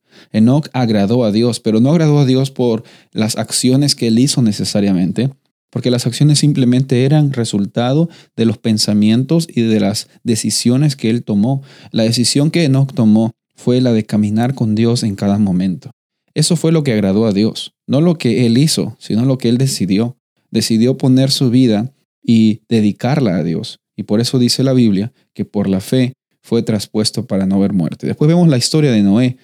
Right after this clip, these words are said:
en el cual él, sin haber ni siquiera sabido qué significa la lluvia, él se preparó, él advirtió y él construyó un arca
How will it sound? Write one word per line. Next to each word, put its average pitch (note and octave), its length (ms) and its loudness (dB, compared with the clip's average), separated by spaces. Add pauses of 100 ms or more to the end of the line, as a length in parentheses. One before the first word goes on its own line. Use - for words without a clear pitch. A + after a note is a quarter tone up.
(300)
en A2+ 140 0
el G2+ 120 2
cual C#3 280 -2
él, C3+ 160 0
sin G3+ 340 2
haber D3+ 260 4
ni D#3+ 80 4
siquiera C3+ 380 0
sabido A#2+ 420 0
qué C#3 480 -4
significa A#2 600 0
la G2+ 140 0
lluvia, G#2 680 0 (340)
él C#3+ 200 0
se D#3 160 0
preparó, A2+ 680 -2 (300)
él C3+ 240 0
advirtió A2 760 -2 (140)
y A2 140 0
él C3 160 0
construyó G#2+ 500 0
un G#2+ 140 2
arca - 400 -6